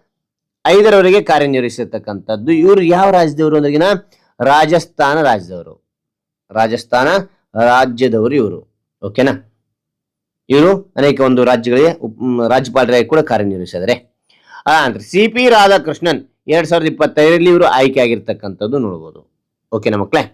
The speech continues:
ಇವರು ಯಾವ ರಾಜ್ಯದವರು? ತಮಿಳುನಾಡು ರಾಜ್ಯದವರು ಅಂತಕ್ಕಂಥದ್ದು ಇಲ್ಲಿ ನಾವು ತಿಳಿಬಹುದು. ಇವರ ಬಗ್ಗೆ ಸಂಕ್ಷಿಪ್ತ ಜೀವನ ಚರಿತ್ರೆ already ಮಾಡಿದೆ, ಲಿಂಕ್ ಡಿಸ್ಕ್ರಿಪ್ಷನ್ ಇರ್ತೀನಿ, ಅಲ್ಲಿ ಕ್ಲಿಕ್ ಮಾಡೋಕೆ ಆ ಎಲ್ಲ ವಿಡಿಯೋ ನೋಡ್ಬೋದು ಅಂತ ಹೇಳ್ತಾ,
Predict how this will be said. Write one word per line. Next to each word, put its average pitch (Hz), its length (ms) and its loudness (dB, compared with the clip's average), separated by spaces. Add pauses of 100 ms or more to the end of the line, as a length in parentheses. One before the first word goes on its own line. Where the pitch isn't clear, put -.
(540)
ಇವರು 127 160 4
ಯಾವ 139 200 4
ರಾಜ್ಯದವರು? 147 520 0
ತಮಿಳುನಾಡು 135 720 -4
ರಾಜ್ಯದವರು 110 600 -2
ಅಂತಕ್ಕಂಥದ್ದು 98 580 -8
ಇಲ್ಲಿ 113 140 -4
ನಾವು 110 180 -6
ತಿಳಿಬಹುದು. 98 520 -2 (360)
ಇವರ 123 120 2
ಬಗ್ಗೆ 135 280 0
ಸಂಕ್ಷಿಪ್ತ 135 420 -4 (180)
ಜೀವನ 127 280 0
ಚರಿತ್ರೆ 117 340 -6
already 110 360 -2
ಮಾಡಿದೆ, 107 240 -2
ಲಿಂಕ್ 120 220 -2
ಡಿಸ್ಕ್ರಿಪ್ಷನ್ 113 340 -8
ಇರ್ತೀನಿ, 110 180 -6
ಅಲ್ಲಿ 117 120 -2
ಕ್ಲಿಕ್ 107 240 -12
ಮಾಡೋಕೆ 107 240 -2
ಆ 104 80 0
ಎಲ್ಲ 95 200 -4
ವಿಡಿಯೋ 90 220 -8
ನೋಡ್ಬೋದು 139 320 2
ಅಂತ 135 160 -2
ಹೇಳ್ತಾ, 139 280 0